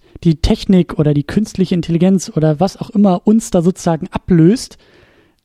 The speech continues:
dann, dann muss das ja was mit uns machen. Dann muss sich das ja irgendwie auf uns zurückbeziehen. Dann muss ja der Krieg entstehen, dann müssen wir ja, aber das Hör,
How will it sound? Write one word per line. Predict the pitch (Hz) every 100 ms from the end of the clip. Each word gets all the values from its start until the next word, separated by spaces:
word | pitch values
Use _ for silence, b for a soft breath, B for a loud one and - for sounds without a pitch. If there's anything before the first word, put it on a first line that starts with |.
| -
dann, | 175 180 180 220 _ -
dann | 160
muss | 190 240
das | 208 -
ja | 180
was | 175 -
mit | 170
uns | 185 208 -
machen. | 143 - 127 131 -
Dann | 156 170
muss | 220 -
sich | 208
das | 196 175
ja | 190
irgendwie | 208 247 214 180
auf | 170
uns | 196 -
zurückbeziehen. | - 175 - - - - 185 143
Dann | 139 151
muss | 180 208 -
ja | 175
der | 180
Krieg | - 220 -
entstehen, | 190 202 - 185 190
dann | 175 170
müssen | 190 180
wir | 160 185
ja, | 185 165 B B B -
aber | 151 165
das | 160 - -
Hör, | 196 220